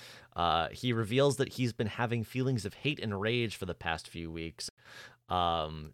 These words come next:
Dean's mad at him for never telling him about this. Uh, Sam's terrified he's becoming a monster and wants Dean to kill him. Uh, Dean obviously doesn't want to do this. He would rather die. Uh, and so Sam just knocks him out.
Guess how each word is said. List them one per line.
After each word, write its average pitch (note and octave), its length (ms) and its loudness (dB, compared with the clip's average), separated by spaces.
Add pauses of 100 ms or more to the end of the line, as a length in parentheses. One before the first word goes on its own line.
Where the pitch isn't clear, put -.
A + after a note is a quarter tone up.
Dean's B2+ 380 2
mad G#2+ 220 4
at A2 100 2
him A2+ 240 0
for G#2 160 -2
never F#2 220 0
telling A2+ 640 2
him A2+ 220 0
about G#2 320 0
this. - 500 0
Uh, D#2+ 180 -4
Sam's G2 380 -2
terrified F2+ 540 0
he's E2+ 100 -8
becoming E2+ 380 -8
a E2+ 40 -4
monster E2+ 460 -4
and D#2 100 -6
wants D#2 220 -8
Dean D#2 160 -10
to - 60 -14
kill E2+ 260 -2
him. E2 380 -2 (400)
Uh, A#1 100 -6
Dean G2 220 0
obviously F#2 560 0
doesn't G#2 320 2
want G2+ 200 0
to - 80 -6
do F2+ 200 -2
this. G2+ 260 2
He G#2+ 120 -2
would F#2+ 120 0
rather F#2+ 240 2
die. F2 560 6 (400)
Uh, E2+ 380 4 (100)
and E2+ 580 0
so G2 380 0
Sam A2+ 320 2
just G2+ 160 -2
knocks B2 340 6
him A2+ 120 4
out. G#2+ 280 4